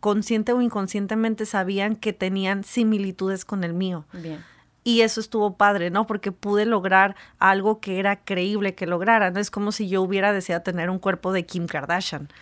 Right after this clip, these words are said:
Speaker 2: Ah,
Speaker 1: Pues,
Speaker 2: exactamente.
Speaker 1: no, a lo mejor sí con
Speaker 2: Que hay
Speaker 1: cirugía,
Speaker 2: una
Speaker 1: ¿no?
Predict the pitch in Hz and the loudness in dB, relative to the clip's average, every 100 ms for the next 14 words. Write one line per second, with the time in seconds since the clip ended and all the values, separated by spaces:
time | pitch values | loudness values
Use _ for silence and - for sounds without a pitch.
0 | - - 175 - 190 185 180 202 180 202 | -14 -10 -10 -8 -4 -2 -2 -2 2 4
1 | 208 208 202 208 208 208 214 254 - 294 | 6 6 6 4 4 4 4 4 4 2
2 | 311 294 214 233 262 269 294 233 | 4 6 6 6 6 6 6 6